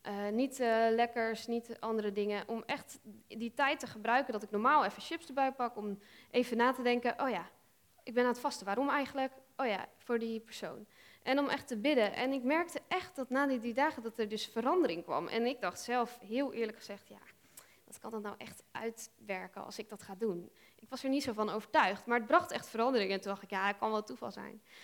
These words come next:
Maar ik geloof uiteindelijk echt dat dat dus heeft geholpen. En het is niet een manier om God te overtuigen,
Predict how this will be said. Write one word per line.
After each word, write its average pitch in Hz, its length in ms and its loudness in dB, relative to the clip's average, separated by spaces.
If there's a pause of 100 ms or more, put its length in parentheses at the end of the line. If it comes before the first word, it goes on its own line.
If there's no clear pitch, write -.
(300)
Maar 254 340 6
ik - 120 -6
geloof 277 340 6
uiteindelijk 254 500 2
echt - 220 -6
dat 214 120 -10
dat 214 320 -4
dus 220 220 -4
heeft 214 180 -4
geholpen. 262 580 -4 (120)
En 233 280 2 (220)
het - 160 -8
is 302 120 -4
niet 349 200 8
een 302 100 0
manier 294 340 4
om 277 80 -2
God - 180 -10
te - 80 -4
overtuigen, 285 880 -4